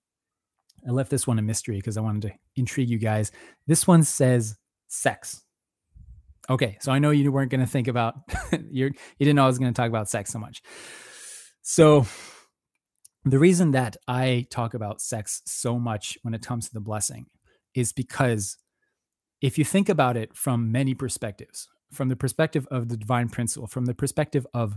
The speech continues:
the purpose of the blessing, the purpose of God's lineage and God's,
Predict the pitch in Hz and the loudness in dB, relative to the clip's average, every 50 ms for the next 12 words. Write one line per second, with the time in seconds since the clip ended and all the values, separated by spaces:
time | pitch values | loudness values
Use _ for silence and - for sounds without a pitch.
0 | 120 - _ 127 - - - - 147 143 - 139 - - - - 120 113 113 104 | -10 -6 _ -8 0 0 2 2 2 0 0 -2 -2 -2 -4 -6 -6 -6 -6 -6
1 | 98 107 104 98 - - - 117 113 113 - _ - _ _ _ 120 - - 143 | -4 -4 -4 -4 -4 -6 -8 -8 -14 -18 -20 _ -20 _ _ _ -12 -6 -4 -2
2 | 131 143 127 - - 127 110 110 110 117 110 113 110 101 110 117 107 110 113 123 | 0 0 -2 0 -2 -4 -4 -4 -2 -2 -2 0 -2 -4 -4 -6 -4 0 2 2
3 | 135 147 131 110 101 98 104 101 - - _ _ _ _ - 113 117 110 123 117 | 4 4 2 2 0 -2 -4 -6 -8 -12 _ _ _ _ -4 -4 -2 0 0 0
4 | 120 120 120 110 104 - | 0 0 0 -2 -4 -6